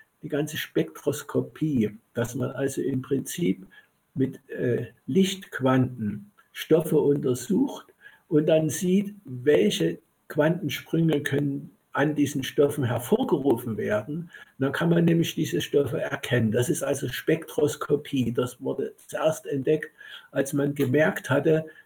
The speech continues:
äh, das Sonnenlicht enthält so schwarze Striche, wenn man das Spektrum aufnimmt, und dann kann man das zuordnen zu, äh, Elementen, die eben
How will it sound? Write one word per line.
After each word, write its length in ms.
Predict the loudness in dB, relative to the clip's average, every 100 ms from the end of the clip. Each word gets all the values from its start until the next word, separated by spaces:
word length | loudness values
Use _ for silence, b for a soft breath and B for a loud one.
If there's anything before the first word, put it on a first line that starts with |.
| _
äh, 180 | -2 0
das 300 | 0 -4 0
Sonnenlicht 680 | 2 4 4 4 4 2 2
enthält 440 | 2 4 2 2
so 160 | 0 -2
schwarze 460 | 0 0 0 -4
Striche, 480 | -4 0 2 2 2
wenn 160 | 2 0
man 140 | -2
das 180 | -4 -6
Spektrum 520 | -2 -2 -2 -4 -2
aufnimmt, 640 | 2 0 0 0 0 0
und 240 | -2 -2 -2
dann 200 | -4 -4
kann 200 | -4 -2
man 140 | -2
das 240 | -4 -6
zuordnen 680 | -6 -2 -2 -2 -4 -4 -8
zu, 260 | -4 -4 -4 b b b b _ 0
äh, 280 | 4 4 2
Elementen, 720 | 4 4 6 4 2 0 -2 0
die 280 | 0 0
eben 360 | 2 2 2 0